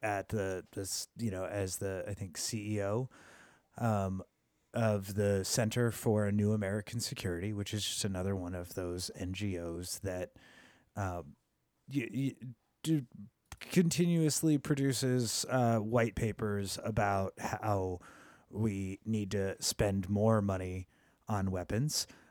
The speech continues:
Um, right? That's just their, that's their job, is just to continue to just, just write d-, absolute blather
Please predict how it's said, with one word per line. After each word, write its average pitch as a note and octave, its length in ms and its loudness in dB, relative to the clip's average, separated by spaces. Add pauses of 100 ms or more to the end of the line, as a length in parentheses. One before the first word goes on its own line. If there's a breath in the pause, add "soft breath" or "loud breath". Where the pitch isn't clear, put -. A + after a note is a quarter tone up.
(120)
Um, F#2+ 500 2 (640)
right? A#2+ 300 4
That's C3 160 2
just - 240 0
their, G#2+ 140 0
that's A2 180 -2
their D3 140 4
job, F#2 340 -2 (180)
is G2 200 -2
just - 240 -4
to F#2 240 -2
continue A2+ 680 2 (260)
to G2 480 2
just, - 420 -6
just - 240 -8
write G2+ 380 -2 (800)
d-, - 80 -14 (160)
absolute A2+ 580 2
blather G2 560 0